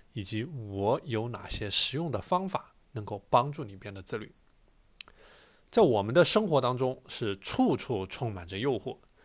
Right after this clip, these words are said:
有满足你口腹之欲的诱惑，像什么火锅呀、烧烤呀、炸鸡、汉堡这些东西，让你过足了醉瘾；也有让你能够极度兴奋的游戏，也有让你沉迷的小说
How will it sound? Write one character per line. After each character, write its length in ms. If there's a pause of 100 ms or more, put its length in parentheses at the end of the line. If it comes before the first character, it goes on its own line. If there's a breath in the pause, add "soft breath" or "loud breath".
(440 soft breath)
有 440 (140)
满 320
足 140
你 120
口 300
腹 180
之 140
欲 140
的 100
诱 240
惑， 240 (160)
像 280
什 120
么 260 (100)
火 360
锅 260
呀、 200
烧 340
烤 320
呀、 260
炸 240
鸡、 280
汉 260
堡 180
这 140
些 100
东 200
西， 240
让 200
你 200 (100)
过 180
足 160
了 80
醉 200
瘾； 100 (460 loud breath)
也 240
有 140
让 340
你 160 (200)
能 200
够 160
极 260
度 180
兴 340
奋 200
的 120
游 340
戏， 380 (140)
也 140
有 140
让 240
你 120
沉 240
迷 200
的 120
小 260
说 220